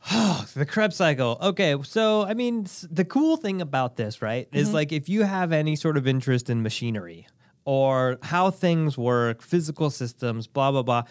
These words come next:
Speaker 1: this is like, it's like looking inside of a clock. That's the
Speaker 2: Hmm.
Speaker 1: way I think of it.
Speaker 2: Sorta
Speaker 1: And
Speaker 2: looks that way, too.
Speaker 1: it does. And
Speaker 2: Right.
Speaker 1: so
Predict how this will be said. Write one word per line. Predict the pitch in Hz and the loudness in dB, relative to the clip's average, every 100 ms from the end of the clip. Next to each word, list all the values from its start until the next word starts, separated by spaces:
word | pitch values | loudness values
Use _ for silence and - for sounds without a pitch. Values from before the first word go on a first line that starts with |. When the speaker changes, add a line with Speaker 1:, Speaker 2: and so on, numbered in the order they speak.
| - 127 | -10 -8
Speaker 1:
this | 135 185 247 | -2 -2 -2
is | 226 | -6
like, | 208 185 | -4 -4
it's | 156 151 | -2 -2
like | 185 | -2
looking | 156 170 185 165 | -4 -4 -4 -6
inside | 131 143 160 - 120 117 120 117 | -6 -4 -4 -4 -6 -4 -4 -4
of | 107 | -10
a | 107 | -12
clock. | - 113 - - - _ _ _ - | -12 -12 -12 -14 -18 _ _ _ -4
That's | 311 180 | 2 2
the | 196 | 4
Speaker 2:
Hmm. | 180 | 2
Speaker 1:
way | |
I | 156 | 2
think | 151 | 2
of | 123 | 0
it. | 110 | 0
Speaker 2:
Sorta | 147 - | 2 2
Speaker 1:
And | |
Speaker 2:
looks | 370 - | 0 -2
that | 180 - | -4 -4
way, | 170 | -6
too. | 302 | -2
Speaker 1:
it | 269 143 | -2 0
does. | 202 208 110 - | 0 0 -2 -6
And | - | 0
Speaker 2:
Right. | 151 | 0
Speaker 1:
so | 160 175 160 151 | 2 2 2 0